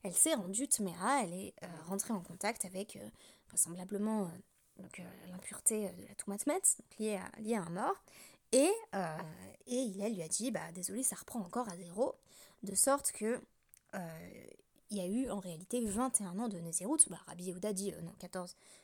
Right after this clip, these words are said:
ça suffit quand même. » Je trouvais ça intéressant, cette, euh, cette notion de, de Hora'a, parce que dans le cas, euh, de Rabbi Yochanan, c'est une sorte de, euh, de décision locale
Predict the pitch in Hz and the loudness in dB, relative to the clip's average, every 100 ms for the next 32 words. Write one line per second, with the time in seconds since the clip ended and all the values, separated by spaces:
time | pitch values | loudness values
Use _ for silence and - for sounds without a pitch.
0 | _ - 180 208 - 202 - - - - | _ 2 2 -2 -4 -6 -8 -8 -10 -12
1 | - - _ _ _ _ - - - - | -16 -20 _ _ _ _ -20 -20 -18 -6
2 | - 240 254 311 277 226 214 349 311 220 | -4 6 8 8 6 2 2 4 2 2
3 | 208 202 202 208 220 220 - 285 214 202 | -2 0 0 -2 0 4 6 6 2 -2
4 | 196 - 214 208 262 233 214 466 - - | -4 -6 -6 0 0 2 0 -2 2 4
5 | - - - 220 - 226 285 320 311 - | 4 -2 4 4 4 4 6 6 4 4
6 | 320 311 254 - 214 202 190 190 240 254 | 6 6 4 -2 -2 0 0 0 2 2
7 | 220 214 254 247 226 226 214 302 427 415 | 2 0 0 0 -2 -2 0 2 2 12
8 | - - 226 220 - 330 - 226 214 208 | 12 12 12 6 6 6 2 0 0 -2
9 | - - - _ - 240 196 185 - 190 | -8 -20 -20 _ -10 -6 -4 -4 -6 -2
10 | 208 269 285 262 285 294 - - 247 294 | 4 8 8 8 6 4 2 4 8 8
11 | 233 | 6